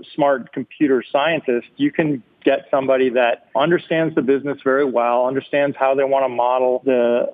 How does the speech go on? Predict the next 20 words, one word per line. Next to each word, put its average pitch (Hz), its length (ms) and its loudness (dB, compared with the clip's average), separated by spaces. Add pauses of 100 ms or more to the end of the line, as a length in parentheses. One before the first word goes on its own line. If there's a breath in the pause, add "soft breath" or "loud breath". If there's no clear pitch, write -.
algorithm 135 560 0
or 117 120 -2
the 120 80 -4
trading 131 420 -2
strategy 127 720 0
or 123 220 0
the 135 120 0
risk 139 300 0
limits 131 500 0
or 120 80 0
whatever 139 440 2
it 127 40 0
is 131 200 0
you're 127 120 0
trying 127 360 -2
to 117 340 0 (140)
build 127 180 0
the 113 80 -6
model 147 400 0
for, 120 320 0